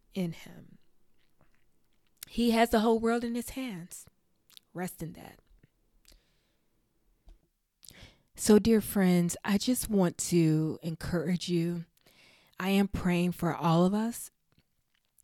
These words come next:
And I just want to leave you with Second Timothy, the first chapter and the seventh verse.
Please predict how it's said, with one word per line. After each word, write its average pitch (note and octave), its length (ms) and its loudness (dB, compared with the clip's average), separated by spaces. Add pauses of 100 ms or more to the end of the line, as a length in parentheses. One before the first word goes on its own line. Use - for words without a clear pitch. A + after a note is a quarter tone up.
(140)
And G#3 100 -2
I G3 100 -2
just C4+ 260 -6
want C#4+ 200 0
to C4+ 60 -2
leave F#3+ 320 -2
you E3+ 180 -2
with E3 480 -4
Second F3+ 460 -6
Timothy, E3 760 -6 (500)
the F#3+ 80 -8
first - 360 -4
chapter G3+ 640 -4
and F3 140 -4
the E3 80 -4
seventh D#3+ 580 -6
verse. - 540 -8